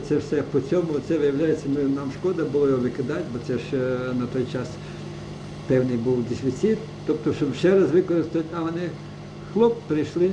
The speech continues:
і це забрали, і потім все це встановлюється, які були документи. Ну, таким чином,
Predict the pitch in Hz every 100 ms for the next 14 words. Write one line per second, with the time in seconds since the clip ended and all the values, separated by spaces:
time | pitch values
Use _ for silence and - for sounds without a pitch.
0 | - 151 196 - - 139 127 139 170 185
1 | 175 170 240 262 202 - 190 175 - 147
2 | 139 165 156 143 143 135 165 147 143 135
3 | 123 120 120 110 135 214 233 214 220 196
4 | 208 208 190